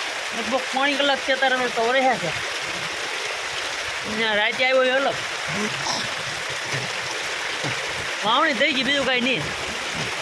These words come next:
બધા ખેડૂતને એમ હતા, "કેદી વરસાદ થાય, કેદી વરસાદ થાય?" લગભગ અમારે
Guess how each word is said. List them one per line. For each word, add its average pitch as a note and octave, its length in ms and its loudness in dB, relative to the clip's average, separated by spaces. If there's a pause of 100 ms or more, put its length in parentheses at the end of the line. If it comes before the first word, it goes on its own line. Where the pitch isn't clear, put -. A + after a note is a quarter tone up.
(140)
બધા A#3 160 0
ખેડૂતને C4 340 4
એમ B3+ 120 2
હતા, B3 120 4
"કેદી C4 360 0
વરસાદ B3+ 320 4
થાય, A#3+ 320 2
કેદી B3+ 280 0
વરસાદ A#3 280 2
થાય?" G#3 240 0 (1700)
લગભગ A#3+ 320 2
અમારે C#4 280 4